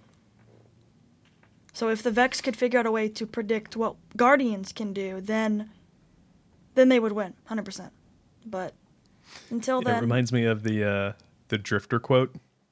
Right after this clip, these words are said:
Speaker 2: I was gonna say, where he's
Speaker 1: Yeah.
Speaker 2: like, "Warlocks tell me if the Vex could win, they'd have already done it."
Speaker 1: Pretty much. The Drifter was,
Speaker 2: <laughs>
Speaker 1: yeah. He's all like, "Well, if they could time travel, then they would have already won, right?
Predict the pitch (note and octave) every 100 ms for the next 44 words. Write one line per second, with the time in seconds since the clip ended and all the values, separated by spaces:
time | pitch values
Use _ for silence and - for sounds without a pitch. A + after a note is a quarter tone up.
0 | - - C3 C#3 C3 C#3 C#3+ - - -
1 | A#2 A2+ A2 G#2+ F#2+ A#2 G#3 G#3+ F3+ E3
2 | - E3+ E3+ D#3+ E3 A3+ G#3 C3 C3+ C3+
3 | F3 G3 - D#3+ C#3+ F#3 B3 G#3 F#3 A#3
4 | D3+ F3+ G#3 A3 A#3+ A#3+ C#4 B3 - -
5 | _ _ _ - A#3+ - E4 D4 A#3+ G#3
6 | F#3 - - B3 B3 A#3+ A#3 A3+ B3 A#3+
7 | B3 A3+ - - E3 B3 A#3+ G3+ A3+ -
8 | - - B3+ C#4+ C#4 D4+ D#4 D#4 E4+ E4+
9 | D#4 D4 D4+ D#4 C#4+ D4+ C4 C4 B3 C#4
10 | C4+ C4 C4 D4+ D4+ D4+ D4 D4 D#4 F#4
11 | A3+ G3 C#4+ F#4+ A4+